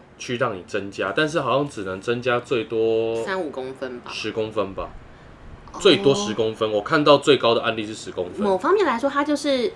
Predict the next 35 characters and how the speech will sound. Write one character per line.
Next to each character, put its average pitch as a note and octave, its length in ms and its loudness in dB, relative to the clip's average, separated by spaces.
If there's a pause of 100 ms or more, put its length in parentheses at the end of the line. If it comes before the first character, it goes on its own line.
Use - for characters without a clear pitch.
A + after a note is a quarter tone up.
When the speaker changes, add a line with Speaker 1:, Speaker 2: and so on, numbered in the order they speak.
(220)
Speaker 2:
用 B3+ 220 0
车 A3 300 -4
撞 G#3 400 -2
你。 C3+ 240 -6 (580)
Speaker 1:
啊， C#3 80 2
没 D#3+ 80 8
有 D#3+ 60 12
用 D#3+ 120 10
车， D#3 140 8
它 D#3 120 12
直 B2+ 180 0
接 C#3+ 140 10
就 D3 120 2
是 C#3+ 80 4
让 C#3+ 140 8
你 - 20 2
在 C#3 80 4
手 A#2+ 140 -2
术 B2 80 2
台 A#2 100 4
上 A#2+ 140 -2
面， B2 100 2
直 A#2 80 -4
接 A#2 80 4
把 A2+ 80 4
你 G#2 80 2
手 G2+ 180 -2
脚 G2+ 140 2
打 F2 200 -4
断 F#2+ 140 -6
的 F2 100 -8
概 F2 100 -8
念。 F3+ 100 -2
Speaker 2:
然 F#3 100 -8
后， G3 240 0